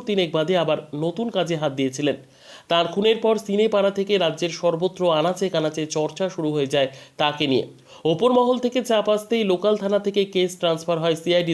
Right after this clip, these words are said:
দফতরে। সিআইডির দুই দাপুটে তদন্তকারী অফিসার ঈশান আর রজতের কাছে এই কেস পৌঁছয়। তদন্ত শুরু করে তারা।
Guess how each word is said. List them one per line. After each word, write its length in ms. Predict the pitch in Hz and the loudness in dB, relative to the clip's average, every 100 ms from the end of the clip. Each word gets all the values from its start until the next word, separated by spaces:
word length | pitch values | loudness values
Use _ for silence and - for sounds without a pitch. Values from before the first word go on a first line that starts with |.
| 143 | 0
দফতরে। 300 | 123 147 - - _ - - - | 0 -2 -4 -8 _ -20 -20 -6
সিআইডির 420 | - 208 226 269 214 | 2 4 4 2 2
দুই 100 | 247 208 | 2 2
দাপুটে 320 | 196 202 240 220 | 0 0 0 0
তদন্তকারী 540 | 196 208 220 220 208 | 0 0 -2 0 0
অফিসার 380 | 170 175 190 202 202 175 | 0 0 0 0 0 -6
ঈশান 280 | - 202 208 - | 0 0 0 0
আর 80 | 151 147 | -2 2
রজতের 460 | 156 160 202 165 120 143 | 0 0 0 0 0 0
কাছে 260 | 139 190 196 196 - 147 | 0 2 0 0 -8 -2
এই 80 | 147 147 | -2 0
কেস 200 | 196 202 - | -2 -2 -2
পৌঁছয়। 380 | 151 151 175 147 - - | -2 0 0 -2 -6 -4
তদন্ত 300 | 156 180 208 233 | 0 0 -2 -4
শুরু 140 | 202 180 165 | -2 -2 0
করে 140 | 143 | 0
তারা। 240 | 139 131 | 2 0